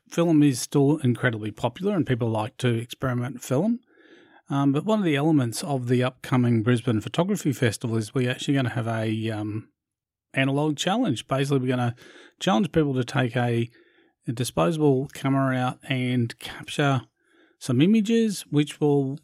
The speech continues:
get everyone to post back into the Facebook group, and then there'll be some prizes and different things for, like that. But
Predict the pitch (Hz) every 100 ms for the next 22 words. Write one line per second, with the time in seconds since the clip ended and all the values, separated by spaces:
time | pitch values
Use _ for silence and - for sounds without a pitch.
0 | _ - 139 156 156 147 135 127 139 139
1 | - 135 135 131 123 117 - 143 - 139
2 | - 151 151 151 143 131 131 131 127 120
3 | 117 - 117 131 123 120 113 113 117 120
4 | - 123 - 120 117 - 123 123 - 139
5 | 131 139 135 131 156